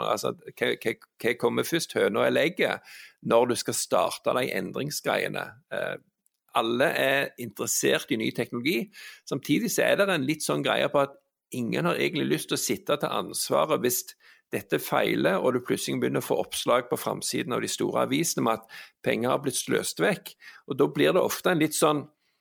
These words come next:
det er spennende med teknologi så lenge risikoen for å gå på trynet ikke er stor. Det er skremmende med teknologi med en gang du faktisk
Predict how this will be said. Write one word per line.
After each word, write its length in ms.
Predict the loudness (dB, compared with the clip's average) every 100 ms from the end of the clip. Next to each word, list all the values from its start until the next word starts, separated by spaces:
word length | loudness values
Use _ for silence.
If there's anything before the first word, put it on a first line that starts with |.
| -20 _
det 140 | -2 -2
er 20 |
spennende 460 | 2 4 4 2 2
med 80 | -2
teknologi 540 | 0 0 2 -2 -4
så 300 | -6 0 2
lenge 480 | 4 4 2 2 0 2
risikoen 720 | 0 0 0 0 0 0 0
for 160 | 2 2
å 80 | 2
gå 80 | 0
på 80 | -2
trynet 480 | 0 0 0 -2 -4
ikke 220 | -4 -2
er 60 | 0
stor. 340 | 0 0 -2 -8 -20 _ _ -2
Det 80 | 0
er 80 | 0
skremmende 640 | -2 0 0 2 0 0
med 80 | 0
teknologi 480 | -2 -2 -2 0 0
med 240 | -2 0
en 180 | 0 0
gang 180 | 0 -2
du 80 | -2
faktisk 560 | -2 -2 -2 -4 -4